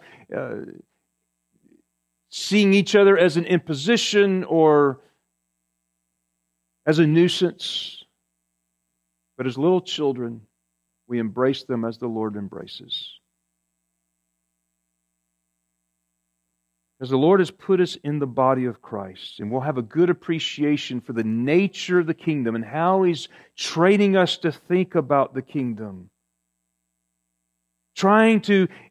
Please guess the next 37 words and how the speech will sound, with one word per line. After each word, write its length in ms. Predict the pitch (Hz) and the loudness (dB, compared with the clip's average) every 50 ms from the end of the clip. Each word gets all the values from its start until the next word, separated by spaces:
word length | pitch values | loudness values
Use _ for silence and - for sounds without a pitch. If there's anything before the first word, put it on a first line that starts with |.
| _ _ _ _ _ - | _ _ _ _ _ -6
teach 400 | - - 240 240 220 - - - | 2 4 4 4 4 2 -4 2
the 100 | 208 202 | 2 4
disciples 880 | 190 190 - - - - 185 202 214 214 208 - - 190 175 165 139 139 | 4 4 0 0 0 2 4 6 6 6 4 4 4 4 4 4 4 4
when 120 | 170 190 180 | 2 4 6
they 140 | 180 175 170 | 6 4 4
ask, 380 | 196 202 202 208 - - - | 4 4 4 4 2 0 -2
"Who 420 | - 202 233 240 254 254 240 233 220 | 2 4 6 6 6 6 6 6 4
is 140 | 185 - | 4 4
the 100 | 180 185 | 2 2
greatest?" 600 | 151 143 170 190 208 220 214 202 196 165 - - | 4 4 6 6 8 8 6 6 4 2 2 -2
to 60 | 180 170 | -4 -4
simply 460 | - - - 233 226 - - 190 170 | -2 2 2 2 2 2 0 0 0
step 500 | - - - - 220 226 208 - - 147 | 0 -2 0 4 4 4 4 2 0 4
back 380 | 190 190 208 220 202 185 - | 4 6 6 6 6 4 2
and 80 | 185 175 | 2 0
as 140 | 175 147 160 | 0 0 0
a 20 | |
little 240 | 165 190 220 233 220 | 2 2 4 4 4
child, 200 | - - 202 - - - _ | 2 2 0 0 -2 -14 _
just, 180 | - 240 - - _ _ _ _ _ _ | -10 -10 -10 -10 _ _ _ _ _ _
just 200 | - 247 - - - | -12 -12 -10 -6 -2
fall 200 | 285 277 277 269 | 0 2 2 2
into 140 | 262 233 226 | 0 -2 -4
context. 720 | - 254 262 262 196 - 110 92 - _ - - - - _ _ _ _ _ _ _ _ _ _ - | -4 -4 -4 -4 -6 -8 -12 -18 -18 _ -20 -20 -20 -20 _ _ _ _ _ _ _ _ _ _ -6
Fall 160 | 208 233 247 | -4 -4 -2
into 100 | 240 220 | -4 -4
context. 720 | 196 - 190 160 135 - - - _ _ - - _ _ _ _ _ _ _ _ _ _ _ _ _ _ _ _ _ _ _ _ _ _ _ _ _ _ _ _ _ _ _ | -6 -6 -6 -6 -6 -10 -16 -20 _ _ -20 -20 _ _ _ _ _ _ _ _ _ _ _ _ _ _ _ _ _ _ _ _ _ _ _ _ _ _ _ _ _ _ _
Remember 240 | - 117 120 117 120 | -6 -4 0 0 0
at 80 | 113 98 | 0 -2
the 60 | 101 | -4
very 400 | 95 117 123 123 120 117 - - | -4 0 2 2 2 2 0 -2
end 340 | 117 117 120 117 117 113 104 | -4 -4 -2 -2 -4 -2 -2
of 180 | 107 101 95 _ _ _ _ _ _ _ _ _ _ _ _ _ _ _ _ _ _ _ _ _ | -4 -4 -6 _ _ _ _ _ _ _ _ _ _ _ _ _ _ _ _ _ _ _ _ _
John 300 | - 127 131 127 123 117 | 0 2 4 4 2 0
chapter 800 | - - 139 127 123 - - - 123 117 113 110 107 104 101 _ _ | -2 0 2 2 2 2 -2 -6 -4 -2 -2 -2 -2 -4 -8 _ _
twenty-one, 840 | - - - 127 123 123 120 117 113 104 110 117 120 123 120 110 104 | -20 -20 -12 -8 -6 -4 -4 -4 -4 -4 -2 -2 -2 -2 -2 -2 -4
and 280 | 98 92 92 90 90 | -6 -8 -8 -12 -14